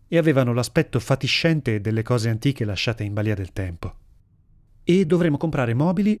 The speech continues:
elettrodomestici, pavimenti, sanitari." Lei sorrise ancora, stilando quell'elenco. Ruotava su se stessa, parlando, come stesse ammirando una reggia, o un castello,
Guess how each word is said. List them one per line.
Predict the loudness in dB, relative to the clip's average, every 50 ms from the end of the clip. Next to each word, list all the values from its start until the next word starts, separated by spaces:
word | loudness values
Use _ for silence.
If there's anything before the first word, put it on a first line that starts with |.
| _ 0
elettrodomestici, | 2 4 4 4 2 0 -2 0 0 0 0 -2 -2 -2 -4 -4 -4 -6 _
pavimenti, | -4 -4 -2 -2 -2 -2 -2 -4 -6 -8 -10 _
sanitari." | _ -6 -2 -2 -2 -2 -2 -6 -6 -8 -10 -10 _ _ _ _ _ _ _ _ _ _ _ _ -4
Lei | 0 2 4 6 6 4 4
sorrise | 2 0 -2 -2 -2 -2 0 0
ancora, | -2 -2 -2 -4 -4 -4 -4 -6 -10 -10
stilando | -12 -10 -4 -2 0 0 0 0 -2 -2
quell'elenco. | -4 -4 -4 -2 -4 -4 -4 -6 -8 -8 -8 -10 -10 _ _ _ _ _ _ _ _ _ _ _ _ 0
Ruotava | 4 4 4 4 4 2 2 2 2
su | 0 -2 -4
se | -4 -4 -4
stessa, | -4 -2 -2 0 0 0 -4 -4 -6 -4
parlando, | -2 -2 -2 0 0 -2 -2 -4 -4 -6 -6 -8 -8 _ _ _ _ _
come | -4 -4 -4 -2
stesse | -2 -2 -2 -2 0 0 0
ammirando | 0 0 0 0 -2 -2 -2 0 0 -2 -2 -4 -8 -8
una | -4 -2 -2
reggia, | -2 -2 -4 -6 -8 -8 -8 -8 -8 -10 -12 _ _ _ _ _ _ _ _ -6
o | -4 0 2 0
un | 0 0
castello, | -2 -4 -4 -4 -2 -4 -4 -4 -4 -4 -6 -8 -8 -12